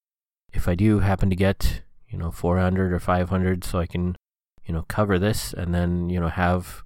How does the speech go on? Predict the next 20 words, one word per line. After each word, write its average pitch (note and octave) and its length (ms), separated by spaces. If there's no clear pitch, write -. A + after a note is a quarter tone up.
a G2 60
little F#2 180
bit F2 160
of - 80
money F#2 280
back, D#2 500
you F2 100
know, E2 160
for E2+ 360
my E2 200
bills F2+ 580
that F2 100
I've D#2+ 200
lost, D#2+ 540
you D#2+ 80
know, D#2 120
I E2+ 240
might E2 840
do B2 140
it. - 320